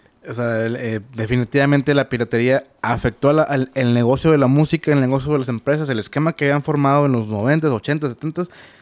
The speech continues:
se echó a perder y viene un nuevo esquema, ¿verdad? Entonces, en esta época de piratería, te hablaban los Payasónicos, produ-, produjiste el,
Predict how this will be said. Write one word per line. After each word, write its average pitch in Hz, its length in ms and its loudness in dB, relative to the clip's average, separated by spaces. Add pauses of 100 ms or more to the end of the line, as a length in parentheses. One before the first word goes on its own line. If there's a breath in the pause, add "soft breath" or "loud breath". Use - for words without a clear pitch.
(180 loud breath)
se 110 260 -4
echó 131 200 -2
a 135 120 -2
perder 147 460 2 (680 loud breath)
y 113 540 -2
viene 139 240 4
un 147 80 2
nuevo 147 180 4
esquema, 127 400 0
¿verdad? 113 220 0
Entonces, 117 260 -4
en 131 80 2
esta 143 200 2
época 151 540 0 (340 loud breath)
de 117 200 -4
piratería, 127 800 2 (300)
te 123 80 -2
hablaban 131 280 0
los 151 100 -2
Payasónicos, 131 640 -2
produ-, 131 360 4
produjiste 139 580 2
el, 180 120 -4